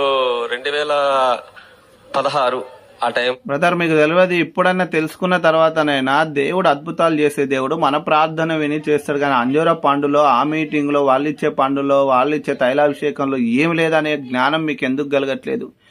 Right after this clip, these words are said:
Speaker 2: మరి, ఆ, అనిల్ అంబానీ, ముఖేష్ అంబానీ, ఆ, టాటా, వీళ్ళు, బిర్లా, వీళ్ళందరూ,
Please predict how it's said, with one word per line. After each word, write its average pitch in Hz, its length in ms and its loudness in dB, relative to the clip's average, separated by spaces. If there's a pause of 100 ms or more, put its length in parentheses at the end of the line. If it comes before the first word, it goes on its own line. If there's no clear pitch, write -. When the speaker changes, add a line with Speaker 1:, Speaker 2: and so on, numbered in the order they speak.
(340)
Speaker 2:
మరి, 127 640 0 (380)
ఆ, 120 60 -4 (440)
అనిల్ 151 220 2
అంబానీ, 151 420 2
ముఖేష్ 151 420 -2
అంబానీ, 147 540 0 (340)
ఆ, 139 200 0
టాటా, 143 640 2 (360)
వీళ్ళు, 143 500 2
బిర్లా, 139 440 2
వీళ్ళందరూ, 147 720 2